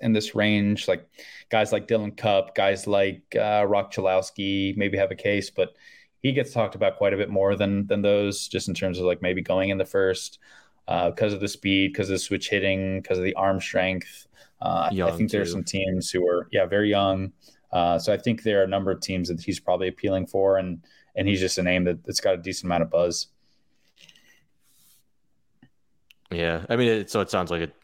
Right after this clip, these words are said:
Speaker 2: it seems like a lot of hitters in the mix for them.
Speaker 1: Mm-hmm. Yeah, and I think that maybe is just more, again,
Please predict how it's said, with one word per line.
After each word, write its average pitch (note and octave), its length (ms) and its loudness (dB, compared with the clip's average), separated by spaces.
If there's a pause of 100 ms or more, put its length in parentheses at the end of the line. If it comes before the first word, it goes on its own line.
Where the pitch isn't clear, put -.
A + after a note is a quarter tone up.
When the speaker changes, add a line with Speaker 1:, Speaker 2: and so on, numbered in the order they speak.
Speaker 2:
it D3+ 80 -8
seems G#2 240 -2
like E2 120 -4
a E2+ 40 0
lot E2 200 0
of D#2 60 -4
hitters D#2+ 580 -4 (260)
in F#2 100 -4
the E2 80 -4
mix D#2+ 220 -6
for F#2+ 140 -6
them. F#2 280 0
Speaker 1:
Mm-hmm. A2 200 -2 (640)
Yeah, C#3+ 260 4
and C3 100 -4
I D3 100 4
think E3+ 200 -6
that D3+ 120 0
maybe C#3 240 0
is C3 140 0
just B2+ 200 -2
more, A2+ 300 4 (480)
again, G#2+ 520 0